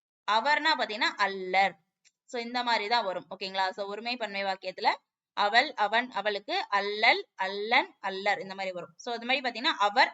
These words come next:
அல்லர் என்பதே கரெக்டான ஆன்சர். அவர்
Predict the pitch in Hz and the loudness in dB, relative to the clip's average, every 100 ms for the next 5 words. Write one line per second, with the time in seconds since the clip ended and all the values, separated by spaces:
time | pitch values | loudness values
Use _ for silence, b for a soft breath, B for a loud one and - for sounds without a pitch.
0 | - 196 196 214 240 254 220 202 220 311 | -2 -4 -2 2 4 4 0 -2 -2 -2
1 | 190 190 202 208 277 381 _ _ _ _ | -4 -4 -4 0 -2 -4 _ _ _ _
2 | _ _ - 180 185 190 _ b b b | _ _ -8 -8 -8 -12 _ b b b
3 | - 190 208 330 | -4 0 4 4